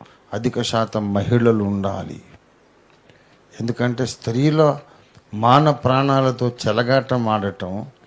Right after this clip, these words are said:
ఇదేనా నీ జ్ఞానం, శీలం అంటే ఇదేనా? ఎవడు చెప్పాడు బాబు? పబ్లిక్లో,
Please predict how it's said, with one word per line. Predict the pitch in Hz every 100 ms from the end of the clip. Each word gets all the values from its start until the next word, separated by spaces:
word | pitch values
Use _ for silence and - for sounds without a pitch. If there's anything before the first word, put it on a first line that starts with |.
| _ _ _ _ _ -
ఇదేనా | 113 120 156 135 101
నీ | 120 113
జ్ఞానం, | 104 110 113 117 120 120 127 135 123
శీలం | - - 120 117 117 113
అంటే | 107 110
ఇదేనా? | 101 98 85 85 92 90 82 _ _ _ _ _ _ _ _ _ _ _
ఎవడు | 113 123 135
చెప్పాడు | 135 127 - 117 104
బాబు? | 92 95 110
పబ్లిక్లో, | 117 113 120 131 127 131